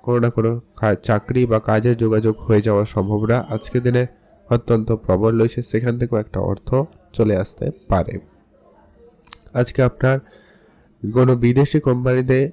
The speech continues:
কাজে যোগাযোগ হতে পারে, বা আপনার বিদেশ যাত্রার সুযোগ আপনার কাছে হওয়ার সম্ভাবনা অত্যন্ত ভালো রয়েছে। আজ আপনার পৈতৃক কোনো ব্যবসার দায়িত্ব আপনার হঠাৎ করে আপনার দায়িত্বে আসতে পারে, সেটাও কিন্তু আপনার জন্য হঠাৎ প্রাপ্তি হিসাবে ধরা হবে।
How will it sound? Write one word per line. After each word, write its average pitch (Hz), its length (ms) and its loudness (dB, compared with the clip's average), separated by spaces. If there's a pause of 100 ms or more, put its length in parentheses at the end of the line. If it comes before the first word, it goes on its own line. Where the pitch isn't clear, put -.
(120)
কাজে 113 220 2
যোগাযোগ 110 340 0
হতে 104 160 0
পারে, 107 220 0
বা 107 120 -4
আপনার 98 360 -4
বিদেশ 113 480 0
যাত্রার 107 380 -2
সুযোগ 101 380 -2
আপনার 101 280 -4
কাছে 123 320 -2
হওয়ার 101 320 0
সম্ভাবনা 104 560 -4 (300)
অত্যন্ত 101 420 -4
ভালো 95 340 -4
রয়েছে। - 340 -10 (840)
আজ 117 300 0
আপনার 110 480 -4 (300)
পৈতৃক 131 440 -2
কোনো 120 180 0
ব্যবসার 104 420 0
দায়িত্ব 110 300 0
আপনার 101 280 -4
হঠাৎ 104 360 -2
করে 104 200 -4
আপনার 98 280 -4 (160)
দায়িত্বে 107 360 -4
আসতে 104 240 -4
পারে, 110 180 -2
সেটাও 104 260 -2
কিন্তু 117 220 -2
আপনার 110 240 -2
জন্য 107 160 -2
হঠাৎ 107 340 -4
প্রাপ্তি 104 360 -2
হিসাবে 107 300 -2
ধরা 101 200 -2
হবে। 110 220 0